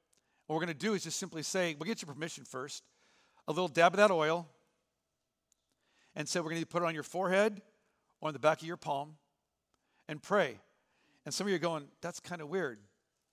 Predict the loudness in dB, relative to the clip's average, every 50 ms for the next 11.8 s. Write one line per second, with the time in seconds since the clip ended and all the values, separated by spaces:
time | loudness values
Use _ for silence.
0 | _ _ _ _ _ _ -2 -2 4 4 4 4 4 0 -4 -2 2 2 2 2
1 | 2 0 -2 -2 -2 2 4 2 2 2 -2 -6 -8 -8 -6 -2 0 0 0 0
2 | -2 -6 -6 -6 -4 -4 -2 -2 0 0 0 0 0 0 0 0 -2 -2 -2 -4
3 | -6 -6 -6 -6 -4 -4 -4 -2 -2 -2 -4 -4 -6 -14 -20 -20 -20 -20 -18 _
4 | -8 -4 -4 -2 -2 0 4 6 6 6 6 4 0 -4 -8 -8 -6 -6 -8 -6
5 | -6 -8 -8 -8 -8 -8 -6 -6 -6 -6 -6 -6 -6 -8 -8 -8 -10 -12 _ _
6 | _ _ _ _ _ _ _ _ _ _ _ _ _ _ _ _ _ _ _ _
7 | _ _ _ _ _ _ _ _ _ _ _ _ _ _ -12 2 8 10 10 10
8 | 8 6 0 -6 -10 -12 -12 -14 -14 -14 -14 -18 _ _ _ _ _ _ _ _
9 | _ _ _ _ _ _ _ _ _ _ _ _ -6 -4 -2 0 0 0 0 0
10 | -2 0 2 4 2 2 2 0 0 0 0 0 0 -4 -8 -10 -8 -4 -2 -2
11 | -2 -2 -4 -8 -10 -10 -10 -12 -12 -8 -6 -6 -6 -8 -10